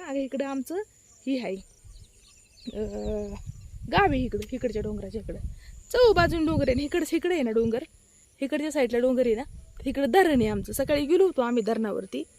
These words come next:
कपडे धुवायला, कारण पाण्याचा लय इथं प्रॉब्लेम येते. दोन तीन दिवसांनी पाणी येते नळाचं, म्हणजे जास्त आहे ना गावकीचा नळ, तिथं दोन तीन दिवसांनी पाणी येते. आणि पाहुणे रावळे आल्यावरती, म्हणजे आम्ही दोघं तिघंजण जरी वाढलं तरी पाणी लागतंयच ना.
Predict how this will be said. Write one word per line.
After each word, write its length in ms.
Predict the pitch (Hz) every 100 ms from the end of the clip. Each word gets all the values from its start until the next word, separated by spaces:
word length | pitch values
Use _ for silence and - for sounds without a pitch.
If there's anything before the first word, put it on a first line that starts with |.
| _ - - -
कपडे 280 | 233 226 240
धुवायला, 380 | 247 226 196 208 - _ _ _ _ - _ - -
कारण 160 | 220 214
पाण्याचा 480 | 277 285 285 269 294
लय 100 | 294
इथं 160 | 233
प्रॉब्लेम 460 | 185 208 196 214 220
येते. 180 | 196 208 -
दोन 220 | 247 269
तीन 180 | 226 254
दिवसांनी 300 | 254 269 214
पाणी 280 | 185 208 202
येते 220 | 196 202
नळाचं, 360 | 208 196 190 190
म्हणजे 240 | 190 190
जास्त 300 | 196 247 -
आहे 80 | 262
ना 80 | 220 - _ _ -
गावकीचा 400 | 214 202 202 196
नळ, 200 | 208 240 - - - - -
तिथं 140 | 262 240
दोन 180 | 240 311
तीन 160 | 285 254
दिवसांनी 280 | 262 240
पाणी 280 | 208 196 202
येते. 200 | - 190 - - - -
आणि 100 | 226 330
पाहुणे 300 | 359 302 240
रावळे 280 | 247 262
आल्यावरती, 560 | 247 254 247 254 254 247
म्हणजे 200 | 233 262
आम्ही 240 | 277 302
दोघं 220 | 233 359 277
तिघंजण 320 | 285 262 254
जरी 180 | 254 269
वाढलं 320 | 294 269 233
तरी 440 | 220 - - - -
पाणी 320 | 302 277 269
लागतंयच 340 | 269 - 233
ना. 100 | 269